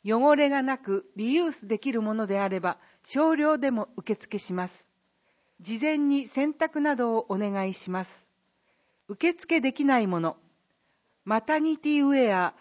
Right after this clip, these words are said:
ベビー服、子供服以外の衣類、ベビー用品、ベビーカ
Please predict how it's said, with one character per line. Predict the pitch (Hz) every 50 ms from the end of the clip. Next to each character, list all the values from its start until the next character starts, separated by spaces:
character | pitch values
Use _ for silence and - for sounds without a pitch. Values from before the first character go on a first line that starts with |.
| _ _ _ _
ベ | - 226 233
ビ | 220 294 311 294 277
ー | 247
服、 | - - - - - 190 175 - _ _ _ _ _ _
子 | - 233 226
供 | 254 302 294 302 311 302
服 | - - _ - 262 269 247 - _ -
以 | 311 339
外 | 330 330 311 277 254 226
の | 202 190 175 - - _
衣 | - 220 185 185
類、 | 160 147 - - _ _ _ _ _ _ _ _ _ _ _ _ _ _ _ _ _
ベ | 180 240 247
ビ | 226 302 320 311 311 302
ー |
用 | 302 302 285 262 240
品、 | 202 - 185 170 165 147 - _ _ _ _ _ _ _ _ _ _ _ -
ベ | 208 240 247
ビ | 269 320 311 294 277
ー | -
カ | - 202 185 170 165 170